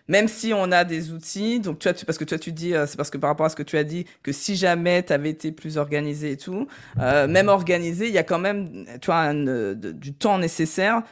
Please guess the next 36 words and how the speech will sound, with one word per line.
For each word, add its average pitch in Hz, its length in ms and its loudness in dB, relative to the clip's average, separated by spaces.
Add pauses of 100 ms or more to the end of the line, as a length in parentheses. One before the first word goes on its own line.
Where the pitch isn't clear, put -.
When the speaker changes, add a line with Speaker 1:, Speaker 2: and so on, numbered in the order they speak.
Speaker 1:
de 147 80 -2
créer 175 260 2
des 156 160 2
liens, 185 420 0
créer 165 340 0
de 160 60 0
la 151 80 4
confiance, 202 760 -4
euh, 147 120 2
tu 147 140 -6
Speaker 2:
Ah - 20 -4
Speaker 1:
vois, - 120 0
Speaker 2:
bah, 165 180 -2
Speaker 1:
tout 165 40 -8
ça, 101 120 -4
Speaker 2:
ouais. - 80 -4
Speaker 1:
hein. - 160 -8 (320)
De 160 60 0
se - 80 -2
Speaker 2:
Ouais, - 40 -4
Speaker 1:
revoir 175 200 4
Speaker 2:
la - 40 0
Speaker 1:
plusieurs 170 280 4
Speaker 2:
confiance, 123 100 0
c'est 202 80 0
hyper 196 120 4
Speaker 1:
fois, 208 160 6
Speaker 2:
importante. 208 360 6
Speaker 1:
euh, 165 300 4
tu 160 120 -10
vois, 175 180 -2
c'est, 165 220 -6
je 160 100 -8
pense 165 280 -6
quand 165 120 -4
même, 185 220 -2